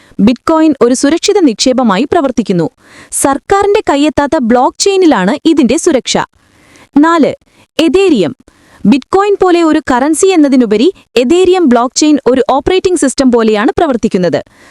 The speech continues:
സ്മാർട്ട് കോൺട്രാക്റ്റുകൾ ഉപയോഗിച്ച് DeFi, എൻ എഫ് ടികൾ തുടങ്ങിയ ഡിജിറ്റൽ ലോകത്തെ പുതിയ സേവനങ്ങൾക്ക് ഇത് അടിത്തറ നൽകുന്നു. ഭാവിയിലെ ഡിജിറ്റൽ നഗരങ്ങളുടെ റോഡും പാലവും എതേരിയം ആയിരിക്കും എന്നാണ് കിയോസാക്കി പറയുന്നത്.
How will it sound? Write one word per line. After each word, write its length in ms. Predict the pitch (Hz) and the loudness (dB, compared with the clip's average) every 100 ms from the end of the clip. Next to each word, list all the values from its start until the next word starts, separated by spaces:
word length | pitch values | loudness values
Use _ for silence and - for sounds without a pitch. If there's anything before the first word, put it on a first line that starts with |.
| - | -8
സ്മാർട്ട് 500 | - 254 285 330 - | -2 0 0 -2 -2
കോൺട്രാക്റ്റുകൾ 680 | 339 311 269 285 254 285 294 | 0 0 0 -2 -2 0 0
ഉപയോഗിച്ച് 440 | 240 247 220 220 349 480 _ - | 2 0 0 0 -2 -4 _ -6
DeFi, 500 | 196 339 381 392 381 - | 0 0 2 0 -2 -4
എൻ 200 | 254 277 | -2 0
എഫ് 140 | 370 - | -2 -2
ടികൾ 240 | 359 349 349 | -2 0 0
തുടങ്ങിയ 260 | 302 294 294 | 0 2 0
ഡിജിറ്റൽ 460 | 233 247 302 370 349 | 0 -2 -2 0 2
ലോകത്തെ 360 | 302 277 277 | 2 0 -2
പുതിയ 360 | 277 269 269 381 | -2 0 2 0
സേവനങ്ങൾക്ക് 680 | - 240 226 233 202 247 403 - | 2 0 0 0 -2 -2 -4 -2
ഇത് 180 | 294 254 | 0 0
അടിത്തറ 360 | 262 294 - 349 | 0 -2 0 0
നൽകുന്നു. 440 | 247 185 180 165 - _ _ - - - | 2 0 0 -2 -6 _ _ -20 -6 -2
ഭാവിയിലെ 640 | 214 233 254 277 302 320 | 0 2 2 2 2 2
ഡിജിറ്റൽ 440 | 226 220 240 330 | 0 0 0 0
നഗരങ്ങളുടെ 640 | 320 269 269 277 277 254 269 | 0 0 0 0 2 2 2
റോഡും 440 | 226 233 269 311 | 2 2 2 0
പാലവും 360 | 262 233 226 359 - - _ - | 0 0 0 -2 -4 -20 _ -2
എതേരിയം 500 | 302 370 392 381 302 | 0 2 2 2 0
ആയിരിക്കും 440 | 254 262 247 269 | 0 0 0 -2
എന്നാണ് 320 | 226 226 220 330 - | 0 0 0 -2 0
കിയോസാക്കി 500 | 392 403 - 202 - 320 | 0 0 -2 -4 -2 -2
പറയുന്നത്. 440 | 240 196 165 151 | 0 0 -2 -4